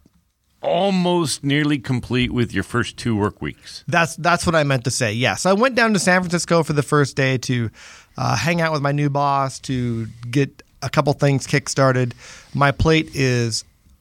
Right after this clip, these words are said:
Speaker 2: massively full. I've had a lot of meetings, which I don't think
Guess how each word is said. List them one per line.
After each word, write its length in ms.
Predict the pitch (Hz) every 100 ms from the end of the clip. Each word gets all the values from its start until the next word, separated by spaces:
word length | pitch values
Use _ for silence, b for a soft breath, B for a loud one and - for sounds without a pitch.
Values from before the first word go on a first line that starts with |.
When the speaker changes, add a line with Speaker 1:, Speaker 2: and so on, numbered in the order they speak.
| _
Speaker 2:
massively 720 | 175 139 139 151 180 196 156 139
full. 420 | 127 117 143 - B B -
I've 160 | 135
had 220 | 139 196 226
a 80 |
lot 300 | 160 143 160
of 120 | 180 139
meetings, 960 | 135 143 160 180 180 131 113 120 151
which 100 | 135
I 80 | 139
don't 180 | 151 160
think 240 | 160 -